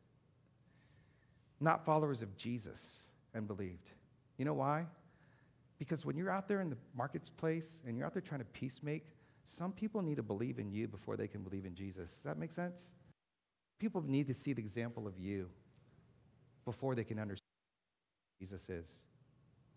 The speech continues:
Among them was Dionysius, a member of the Areopagus, and also a woman named Damaris, and a number of others. Only maybe a few people came to Christ that time. So, church, we need to find a way to come together.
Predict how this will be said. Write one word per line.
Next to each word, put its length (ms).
Among 260
them 180
was 140
Dionysius, 640
a 40
member 260
of 60
the 80
Areopagus, 580
and 100
also 200
a 20
woman 260
named 200
Damaris, 460
and 80
a 40
number 200
of 60
others. 420
Only 220
maybe 260
a 40
few 200
people 420
came 160
to 80
Christ 400
that 120
time. 280
So, 140
church, 320
we 200
need 120
to 80
find 240
a 40
way 200
to 120
come 200
together. 380